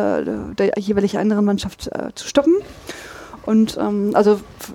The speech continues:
Faust Tecklenburg, würde ich jetzt mal sagen, hat versucht, eher die Defensive zu stärken und, ähm, mit dem Offensivspiel, das klappt noch nicht so richtig gut und so wird es, fürchte ich, auch so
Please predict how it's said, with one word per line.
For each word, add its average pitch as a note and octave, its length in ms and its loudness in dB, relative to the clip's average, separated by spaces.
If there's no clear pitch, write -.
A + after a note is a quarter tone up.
Faust - 240 0
Tecklenburg, A#3+ 640 4
würde A3+ 100 2
ich A3 60 -6
jetzt - 160 -8
mal A#3 80 4
sagen, A3 260 4
hat A3 160 0
versucht, A3+ 380 -4
eher - 140 4
die G#3+ 100 2
Defensive C#4 560 6
zu - 120 -8
stärken C4+ 540 4
und, A3 240 2
ähm, G#3+ 300 6
mit A3 120 4
dem A3+ 80 0
Offensivspiel, A3+ 600 2
das A3 200 2
klappt - 200 -4
noch C#4 80 6
nicht C4+ 140 6
so C#4+ 80 0
richtig C#4 340 0
gut D4+ 180 0
und A#3 140 0
so A3 100 2
wird A3 160 -2
es, G#3 80 -4
fürchte A#3+ 300 0
ich, - 100 -2
auch G#3+ 140 0
so G#3+ 320 0